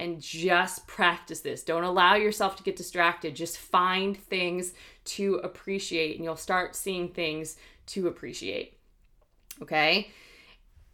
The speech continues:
Hopefully this is making sense for you and is something that you can look forward to. <laughs>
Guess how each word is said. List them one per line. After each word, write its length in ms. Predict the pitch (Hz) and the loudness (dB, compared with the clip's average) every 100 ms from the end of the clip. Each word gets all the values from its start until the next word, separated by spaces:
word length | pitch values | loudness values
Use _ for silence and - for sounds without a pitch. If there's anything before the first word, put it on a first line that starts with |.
| - _ _ - | -20 _ _ -6
Hopefully 400 | - 190 190 185 | 0 0 2 0
this 160 | 175 175 | 0 -2
is 100 | 175 | -2
making 340 | 160 156 147 | -2 -2 -2
sense 280 | 160 147 147 | -2 -2 -4
for 140 | - | -6
you 200 | 143 135 | -2 -2
and 120 | 135 | -2
is 80 | 147 | -4
something 300 | 165 156 156 | -6 -6 -6
that 100 | 147 | -6
you 100 | 156 | -8
can 140 | 147 160 | -8 -8
look 160 | 160 | -8
forward 320 | - - - | -6 -6 -8
to. 260 | 202 - | -6 -6
<laughs> 60 | - | -2